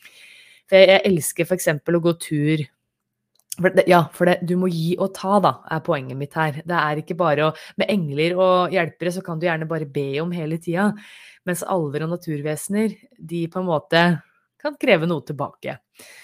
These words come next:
Eh, og de kan være litt rampete, de har et ego. Eh, så <clears throat> for eksempel hvis jeg går og trenger visdom, klarhet, tenke noen budskap når jeg går tur i skogen, så har jeg med da havregryn, eller noe frø, og jeg gir som takk.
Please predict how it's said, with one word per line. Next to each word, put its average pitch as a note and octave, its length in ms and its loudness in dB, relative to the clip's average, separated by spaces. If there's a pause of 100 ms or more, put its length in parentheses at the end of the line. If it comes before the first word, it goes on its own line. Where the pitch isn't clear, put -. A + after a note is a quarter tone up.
(400)
Eh, F3 400 0
og F3+ 160 -6
de G3+ 100 -4
kan C#4+ 160 -6
være G#3 200 4
litt G#3+ 120 -2
rampete, D3 560 -2
de F3 120 -2 (120)
har D#3+ 300 0
et G3+ 180 -10
ego. C3+ 320 -8 (160)
Eh, E3 320 -4
så F#3+ 300 -2 (500)
<clears throat> - 640 -20
for F3 80 -6
eksempel F#3 380 0
hvis G3+ 160 -2
jeg F#3 100 0
går E3 300 2
og E3+ 340 -4
trenger E3 320 -6
visdom, E3+ 480 -6
klarhet, D#3+ 480 -2 (140)
tenke D3 420 -6 (400)
noen D#3+ 240 -6
budskap D#3 560 -8
når E3 120 -4
jeg E3+ 100 -6
går E3 100 -10
tur D#3 160 -6
i D#3+ 80 -12
skogen, F3 320 -6
så C#4 240 -8
har F3+ 220 2
jeg C#3+ 100 -4
med F3 140 -2
da E3 100 -2
havregryn, E3+ 640 -2 (1120)
eller F#3 240 0
noe F#3 140 -4
frø, A3+ 320 0
og G#3 160 0
jeg G#3 160 2
gir D3 260 -6
som F3 80 -8
takk. - 540 -10